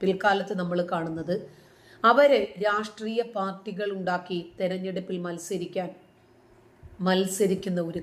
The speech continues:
കാഴ്ചയാണ്. ഇവര് പരസ്പരം ചെളിവാരി എറിയാനും മടിക്കാറില്ല. "ഏണിക്ക് വോട്ട് ചെയ്താൽ ആ കോണിയിലൂടെ കയറി നിങ്ങൾക്ക് സ്വർഗത്തിലേക്ക് പോകാമെന്നും ലീഗിൽ മെമ്പർഷിപ്പ് എടുത്താൽ അത് സ്വർഗത്തിൻ്റെ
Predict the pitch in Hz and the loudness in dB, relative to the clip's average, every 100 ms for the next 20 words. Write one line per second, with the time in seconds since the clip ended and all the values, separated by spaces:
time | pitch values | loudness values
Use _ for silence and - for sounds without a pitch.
0 | - 175 - 208 - - - - - - | -6 -8 -10 -12 -12 -16 -20 -20 -20 -20
1 | - _ _ - - - - 185 185 185 | -20 _ _ -20 -20 -20 0 0 4 4
2 | 180 - 202 180 - - - - _ - | 4 6 6 4 0 -12 -20 -20 _ 4
3 | 254 240 262 247 240 226 196 180 180 175 | 6 8 6 6 4 4 2 2 2 0
4 | 175 - 170 165 185 175 170 160 - - | -2 -6 -10 -8 -8 -8 -8 -10 -14 -20
5 | - - _ - - - 220 247 262 269 | -20 -20 _ -20 -4 6 8 6 4 2
6 | 226 202 190 220 220 190 185 180 165 190 | 4 2 4 4 4 4 4 2 0 -2
7 | 220 226 226 214 220 233 233 240 233 233 | -2 4 8 8 6 2 0 2 4 4
8 | 233 196 190 190 175 - 175 180 190 185 | 4 2 4 4 2 -6 -6 -4 -4 -4
9 | 190 190 165 190 190 202 190 233 - 185 | -8 -8 -4 -2 -2 -2 -4 -6 -4 -2
10 | 175 175 165 160 156 - - - - - | -2 -4 -4 -6 -8 -12 -20 -20 -20 -20
11 | - - 208 220 226 254 247 214 196 226 | -20 -10 4 6 6 6 6 4 2 2
12 | 226 240 233 190 175 190 175 165 196 196 | 2 2 2 2 4 2 2 2 0 0
13 | - 214 180 214 226 208 | 0 0 2 2 2 0